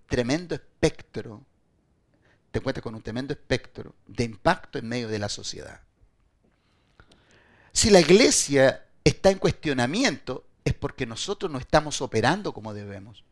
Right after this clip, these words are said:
La iglesia debe estar trabajando en qué, en esto. ¿Cuál es nuestra función? Nuestra función es ser, en medio de este sistema,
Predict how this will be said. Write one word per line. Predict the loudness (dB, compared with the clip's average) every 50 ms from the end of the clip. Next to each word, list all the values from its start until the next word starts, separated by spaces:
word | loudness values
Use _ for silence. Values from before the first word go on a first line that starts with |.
| _ _ _ _ _ _ _ _ _ _ _ _ _ _ _ _ _ _ _ _ _ _ _ -8
La | -6
iglesia | -2 0 0 2 4 4 4
debe | 6 6 4 4 4 2 0
estar | -2 0 2 0 0 2
trabajando | 0 -2 -2 -2 0 0 0 0 0 -2
en | -2
qué, | 0 2 2 2 0 -2 -8
en | -6 -6 -6
esto. | -6 -8 -10 -18 -20 -20 -20 -20 -20 -4 2
¿Cuál | 6 6 8 8
es | 6 4
nuestra | 2 -2 -2 -2 -2
función? | -2 -4 -6 -8 -6 -6 -4
Nuestra | -4 -2 0 0 -2
función | -2 -4 -10 -6 -4 0 4
es | 4 4 4 2 -4 -8 -12 -20 _ -20 _ _ _ _ _ _ _ _
ser, | _ 0 2 6 6 8 6 6 4 -2 -16 -20 -20 _ _ _ _ _ _ _ _ _ _ _ _ _ _ _ _ _ _ _ _ _ -2
en | -2 0
medio | 2 2 2 2 4
de | 2 2
este | 2 0 -4
sistema, | -4 -6 -4 -4 -4 -4 -4 -6 -10 -12